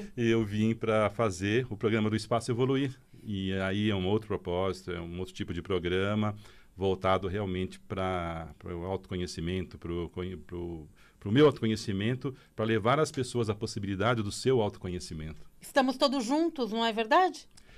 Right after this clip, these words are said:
Speaker 1: Estamos, Samira. Eu digo a você, quando eu piso daquela porta pra dentro da rádio, é impressionante a energia que tem nesses estúdios, nessas instalações. As pessoas que aqui estão são realmente especiais e a todos que eu conheço,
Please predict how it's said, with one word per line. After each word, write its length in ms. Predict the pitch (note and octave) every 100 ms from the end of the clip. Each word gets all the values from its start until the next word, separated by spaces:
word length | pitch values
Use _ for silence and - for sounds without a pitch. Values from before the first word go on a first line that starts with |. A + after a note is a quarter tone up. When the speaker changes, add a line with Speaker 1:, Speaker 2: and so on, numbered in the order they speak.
| - - -
Speaker 1:
Estamos, 560 | B2+ - G#2+ F#2+ F2+
Samira. 380 | - F2+ F#2 F#2
Eu 80 | G2
digo 220 | F#2+ G#2
a 40 |
você, 380 | G2+ G2+ - G#2+
quando 180 | G#2 G#2
eu 100 | G#2
piso 520 | - - A2+ G#2+ G2+
daquela 360 | G2 F#2 G#2 G2+
porta 520 | F#2+ G#2+ G#2+ G#2 -
pra 260 | G#2 G#2 G2
dentro 440 | F2+ A2+ C3 B2
da 180 | G#2+ G#2
rádio, 600 | E2 F#2 G#2 G2+ G2+ A2
é 60 | G#2
impressionante 840 | C#3+ C#3+ B2 A#2+ G#2+ G2 G#2 G#2+
a 20 |
energia 480 | G#2+ A2 F#2+ F2 A#2+
que 80 | B2
tem 140 | - G#2
nesses 280 | G2+ G2
estúdios, 460 | F2+ - - G2+ F2+
nessas 300 | F#2+ F#2+ F2
instalações. 720 | F2 - F2+ F2+ - D2 D2 - - - - -
As 140 | E2+
pessoas 420 | - F#2 A2 G#2+
que 100 | -
aqui 240 | A2 G#2 A2
estão 360 | G2+ - A2+
são 300 | A2 - G#2+
realmente 440 | G2 G#2+ G#2+ G#2 G#2
especiais 760 | - G#2 - G2 F2+ G2+ F#2
e 60 | G2
a 100 | G2
todos 380 | - B2 C3 -
que 80 |
eu 80 | A#2+
conheço, 580 | A2 F#2 F#2 G#2 - F#2